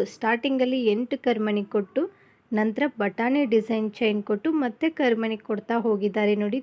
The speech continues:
ತುಂಬ ಚೆನ್ನಾಗಿದೆ. ಇದ್ರ ಬೆಲೆ ನಾನ್ನೂರು ರೂಪಾಯಿ ಆಗುತ್ತೆ. ಹಾಗೆ ಇದಕ್ಕೆ ಒಂದು ವರ್ಷ ವ್ಯಾರಂಟಿ ಕೂಡ ಕೊಡ್ತೀವಿ, ಫ್ರೀ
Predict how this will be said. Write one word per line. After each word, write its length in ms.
ತುಂಬ 340
ಚೆನ್ನಾಗಿದೆ. 720
ಇದ್ರ 260
ಬೆಲೆ 280
ನಾನ್ನೂರು 520
ರೂಪಾಯಿ 280
ಆಗುತ್ತೆ. 440
ಹಾಗೆ 380
ಇದಕ್ಕೆ 300
ಒಂದು 280
ವರ್ಷ 240
ವ್ಯಾರಂಟಿ 540
ಕೂಡ 280
ಕೊಡ್ತೀವಿ, 540
ಫ್ರೀ 240